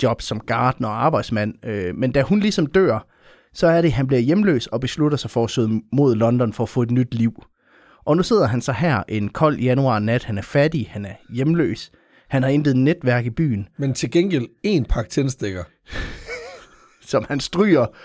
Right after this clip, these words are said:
Speaker 1: og så ser han glimt af, hvordan de andre
Speaker 2: Ja.
Speaker 1: børn har det, når de
Speaker 2: Ja.
Speaker 1: fejrer jul. Ja.
Speaker 2: Ja.
Speaker 1: Han er også dødsulten i øvrigt. Og det er der, han lige bemærker noget over i hjørnet i det her varehus.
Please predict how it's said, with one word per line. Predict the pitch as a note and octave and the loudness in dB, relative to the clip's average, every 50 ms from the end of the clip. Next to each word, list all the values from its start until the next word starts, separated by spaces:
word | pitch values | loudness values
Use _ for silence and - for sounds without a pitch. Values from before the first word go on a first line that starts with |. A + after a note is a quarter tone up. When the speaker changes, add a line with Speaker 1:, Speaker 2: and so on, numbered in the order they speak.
| - - - - - | -20 -20 -20 -12 -6
Speaker 1:
og | - A#2+ | -6 -4
så | - D#3+ | -2 -2
ser | D3+ - E3 | 0 2 2
han | C3+ C#3+ C3+ | 2 2 0
glimt | C3+ - F#3+ G#3 G3 E3 | 0 2 2 2 4 4
af, | D3+ C#3+ | 4 4
hvordan | C3+ C3+ C3+ C#3 D#3+ | 4 4 4 4 4
de | E3 D#3+ F2 | 4 2 2
andre | B2+ D#3+ G3 G#3 G3+ | 2 2 2 0 0
Speaker 2:
Ja. | D#3+ | 2
Speaker 1:
børn | - E3+ F3 D#3+ A#2+ A2+ A#2 | 2 4 4 4 2 0 0
har | - D3+ D3+ C#3+ | 2 2 2 2
det, | B2+ A#2+ A#2 | 4 2 2
når | A2 G#2 | 2 2
de | C3 | 0
Speaker 2:
Ja. | G#2+ | 0
Speaker 1:
fejrer | G#2 - B2+ B2 A#2+ B2 | 2 2 4 4 4 4
jul. | C3 D3+ F#3+ F#3+ C#3+ A2+ G2+ A2 | 4 4 4 2 2 0 0 2
Ja. | B2+ A#2 G#2+ | 2 2 0
Speaker 2:
Ja. | G#2 G#2+ C3 C3+ - - - - - - - - - - - - - _ _ - - _ _ | -2 -6 -10 -14 -16 -20 -20 -20 -20 -20 -18 -18 -20 -20 -20 -20 -20 _ _ -20 -20 _ _
Speaker 1:
Han | - D3 | 2 4
er | D#3+ | 4
også | F3 F3 - | 4 4 4
dødsulten | - F#3 G#3+ - - D#3+ D3+ D#3 E3+ - A#2 G#2 G#2 - _ _ - | 4 4 4 4 2 0 0 0 0 -4 -4 -6 -6 -10 _ _ -2
i | C3 B2+ | 0 2
øvrigt. | C3 B2+ B2+ B2+ B2+ - - _ _ _ _ _ _ _ _ _ _ - | 4 4 4 4 2 0 -4 _ _ _ _ _ _ _ _ _ _ -2
Og | C#3+ D3 | 0 2
det | D#3+ | 2
er | D#3 D#3+ - | 2 4 4
der, | B3+ B3+ | 2 4
han | G3+ C3+ A2 B2+ D#3 | 2 2 0 0 2
lige | E3+ F#3+ | 2 2
bemærker | F3+ G#3 F#3 D#3+ D3 E3 G3 G3 F#3+ E3 | 2 2 2 2 2 2 0 0 2 2
noget | D3 C#3 C3+ C#3 D#3 | 4 4 4 4 2
over | - - C#3 D3 D#3 D#3 | 2 0 2 2 4 4
i | D3 | 2
hjørnet | C#3 B2+ C#3+ C3+ C#3 F3 G#3 G#3 F#3+ - - | 2 2 2 2 2 2 2 2 0 0 0
i | A2+ B2 | 0 0
det | C#3+ C3+ G2+ | 0 0 -2
her | A#2+ A2+ | -2 -2
varehus. | G#2+ A2+ A2+ A#2 B2 A2+ A#2 A2 G2+ - - - - - | -2 0 0 0 0 0 -2 -6 -8 -10 -16 -20 -20 -20